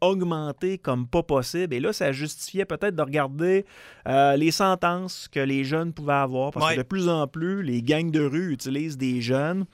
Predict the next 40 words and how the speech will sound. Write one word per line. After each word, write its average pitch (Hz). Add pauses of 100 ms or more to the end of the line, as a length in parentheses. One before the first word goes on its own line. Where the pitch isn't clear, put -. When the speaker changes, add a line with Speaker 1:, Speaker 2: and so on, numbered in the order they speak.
(160)
Speaker 1:
parce -
que 117
les 110
sentences 143
sont 135
moins 131
élevées 127
s'ils 131
se -
font 120
prendre. 160
Speaker 2:
Ben, -
on 139
a 147
eu 143
des 127
histoires 139
horribles, 131
là, 151
dans 139
la 135
région 139
de 147
Québec 143
avec 127
des 117
flots 151
de -
quatorze 120
ans, 185
puis, 107
euh, 131
Speaker 1:
Exact. 208
Et 147
Speaker 2:
ouais. 165
Speaker 1:
là, 320
lui, 277
il 302
commence 196
à, 135